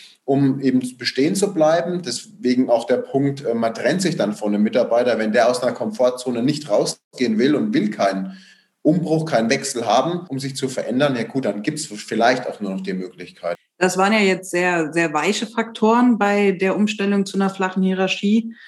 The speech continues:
Speaker 2: Also das ist ja gerade sehr menschenbezogen, was ich gut finde, wie du weißt.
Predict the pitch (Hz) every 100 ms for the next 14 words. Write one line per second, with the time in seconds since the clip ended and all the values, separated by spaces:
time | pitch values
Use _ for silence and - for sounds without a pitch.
0 | - - 170 165 165 160 131 165 180 170
1 | - 160 160 151 156 160 202 208 196 190
2 | 180 165 - - - - 202 208 208 202
3 | 185 190 180 185 220 - -